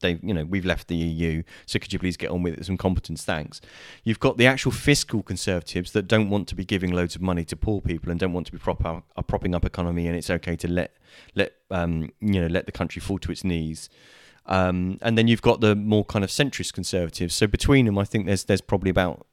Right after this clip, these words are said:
you know, three different types of, different types of Conservatives, none of which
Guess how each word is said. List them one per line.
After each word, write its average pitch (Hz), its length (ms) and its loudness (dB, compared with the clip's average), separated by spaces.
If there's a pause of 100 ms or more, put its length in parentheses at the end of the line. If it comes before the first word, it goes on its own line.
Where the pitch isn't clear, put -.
you 110 140 0
know, 87 80 4
three 101 280 2
different 95 460 2
types - 320 -4
of, - 220 -10 (120)
different 101 300 0
types 107 240 0
of - 60 -14
Conservatives, 87 520 -4 (300)
none 127 180 4
of 131 80 0
which - 320 -2